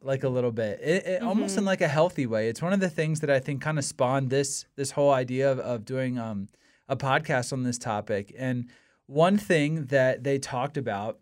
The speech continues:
Speaker 1: and I think this can be really real because one of the biggest things they say,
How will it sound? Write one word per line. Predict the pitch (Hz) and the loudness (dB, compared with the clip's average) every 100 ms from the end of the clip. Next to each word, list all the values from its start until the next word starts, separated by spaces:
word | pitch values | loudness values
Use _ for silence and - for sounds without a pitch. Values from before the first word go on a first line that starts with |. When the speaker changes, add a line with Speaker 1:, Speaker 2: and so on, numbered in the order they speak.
| _ | _
Speaker 1:
and | 147 | -4
I | 143 | -4
think | 143 151 135 | -4 -4 -4
this | 131 | -4
can | - 147 | -4 -4
be | 131 | -4
really | 117 123 131 | -2 -2 -2
real | 120 113 107 113 | -4 -4 -4 -4
because | 127 123 131 120 | -6 -6 -6 -8
one | 127 120 156 | -14 -6 -4
of | |
the | 143 | -2
biggest | 113 131 135 156 151 - | -4 -2 -2 -2 -4 -4
things | 135 131 | -4 -4
they | 127 123 | -6 -6
say, | - 127 117 123 | -4 -2 -2 -2